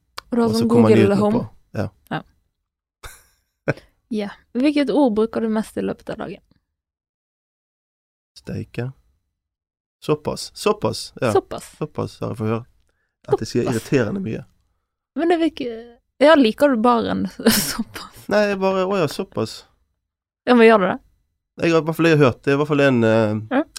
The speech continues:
Speaker 2: en kollega som irriterer seg over at jeg aldri sier såpass.
Speaker 1: Såpass.
Speaker 2: Så det må det nesten være såpass.
Speaker 1: Hm.
Speaker 2: Riktig, såpass. Ja.
Speaker 1: Det var såpass, ja.
Speaker 2: Ja.
Speaker 1: Hm. Hva lager du, eh, til middag?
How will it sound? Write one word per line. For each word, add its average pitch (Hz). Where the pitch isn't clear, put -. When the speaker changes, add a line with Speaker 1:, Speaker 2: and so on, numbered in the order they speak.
Speaker 2:
en 123
kollega 123
som 117
irriterer 110
seg -
over 110
at 110
jeg -
aldri 107
sier 117
såpass. -
Speaker 1:
Såpass. -
Speaker 2:
Så -
det 131
må 131
det 113
nesten 139
være -
såpass. -
Speaker 1:
Hm. 233
Speaker 2:
Riktig, 147
såpass. -
Ja. 143
Speaker 1:
Det 254
var 285
såpass, 254
ja. 214
Speaker 2:
Ja. 127
Speaker 1:
Hm. 247
Hva 330
lager 285
du, 254
eh, 226
til 233
middag? 240